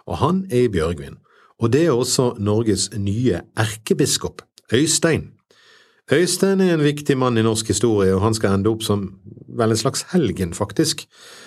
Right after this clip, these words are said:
Men nå foregriper vi begivenhetene. Øystein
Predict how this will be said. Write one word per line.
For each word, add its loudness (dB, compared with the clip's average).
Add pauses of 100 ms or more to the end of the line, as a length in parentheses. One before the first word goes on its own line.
(220)
Men 2
nå 2 (120)
foregriper 2
vi 0
begivenhetene. -2 (1000)
Øystein 0